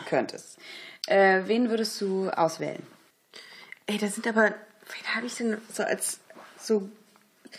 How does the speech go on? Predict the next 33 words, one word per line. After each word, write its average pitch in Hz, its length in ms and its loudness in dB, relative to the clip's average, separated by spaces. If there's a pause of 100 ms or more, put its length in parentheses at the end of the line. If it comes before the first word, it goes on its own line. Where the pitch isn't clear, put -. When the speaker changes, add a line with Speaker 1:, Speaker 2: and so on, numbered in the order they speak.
(260)
Speaker 2:
so - 160 -4
Musikerin? 320 1080 4 (1000)
Speaker 1:
Also 220 200 2
ich 262 140 -2
kann 294 160 0
ja 294 60 4
jetzt 269 120 0
an 247 100 -2
dieser 247 140 0
Stelle 233 200 -2
einfach 214 200 -4
mal 220 140 -4
übernehmen. 196 680 -4 (600)
Ich, 277 400 2
wenn 220 220 0
ich, 294 320 -2
äh, - 40 4
einen 233 480 4
Speaker 2:
Ja. 190 280 4 (200)
Speaker 1:
Promi 202 380 2
daten 156 400 0
dürfte. 151 380 -10
Speaker 2:
Ja. 196 260 2 (960)
Speaker 1:
Soll 214 140 6
ich 220 80 -2
dir 214 200 -6
sagen, 233 440 2
also 214 220 2
es - 60 -6
ist - 140 -10
auch - 160 -6
total - 500 -4
schwachsinnig, 240 960 -4